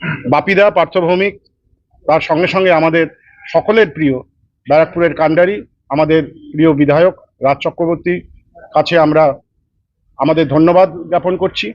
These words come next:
আমাকে দায়িত্ব দেওয়ার জন্যে। এবং আমরা সবাই মিলে একত্রিতভাবে আমাদের লক্ষ্য দু হাজার ছাব্বিশ বড় জয়ের ব্যবধানে ব্যারাকপুর থেকে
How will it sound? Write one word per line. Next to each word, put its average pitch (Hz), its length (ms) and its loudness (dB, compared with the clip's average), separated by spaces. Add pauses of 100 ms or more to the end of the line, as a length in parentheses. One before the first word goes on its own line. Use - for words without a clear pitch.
(560)
আমাকে 165 340 0
দায়িত্ব 165 280 0
দেওয়ার 175 260 2
জন্যে। 185 260 -2 (520)
এবং 175 220 0
আমরা 180 160 2
সবাই 220 340 2
মিলে 175 240 -2 (680)
একত্রিতভাবে 180 720 0 (640)
আমাদের 165 300 0
লক্ষ্য 170 240 -2
দু 160 120 0
হাজার 156 320 2
ছাব্বিশ 151 340 -4 (800)
বড় 175 180 4 (160)
জয়ের 170 240 4 (280)
ব্যবধানে 165 400 -2 (140)
ব্যারাকপুর 143 380 -2
থেকে 151 160 -10